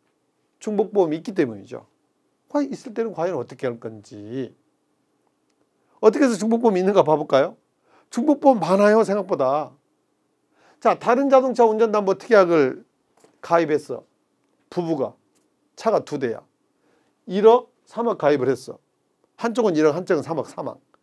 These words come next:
친구 차 운전하다가 사망을 했어. 그러면 내 차에서 일억, 와이프 차에서 삼억 나오잖아요. 다른 자동차 운전담보 특약 때문에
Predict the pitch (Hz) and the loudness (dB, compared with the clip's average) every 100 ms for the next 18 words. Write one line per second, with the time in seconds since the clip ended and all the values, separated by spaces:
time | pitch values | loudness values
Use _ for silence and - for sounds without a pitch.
0 | _ _ _ _ _ - 269 302 240 240 | _ _ _ _ _ -4 -2 0 4 4
1 | 202 208 196 180 165 220 202 139 123 - | 4 2 4 2 0 0 0 0 -4 -10
2 | - _ _ _ _ - 262 196 156 196 | -20 _ _ _ _ 2 2 4 4 4
3 | 196 254 240 208 190 185 226 240 170 202 | 4 4 4 4 4 4 2 2 2 2
4 | 196 208 190 175 196 233 180 214 247 254 | 0 -2 0 0 -2 -4 0 0 0 -2
5 | 208 123 _ _ _ _ _ _ _ _ | -4 -6 _ _ _ _ _ _ _ _
6 | _ _ _ _ _ _ _ _ _ _ | _ _ _ _ _ _ _ _ _ _
7 | _ - - 240 269 254 254 233 226 202 | _ -6 2 4 6 6 4 2 2 2
8 | 226 220 202 196 214 208 - 175 160 147 | 0 0 0 -2 0 0 0 -2 -2 -4
9 | 214 151 113 | -6 -8 -12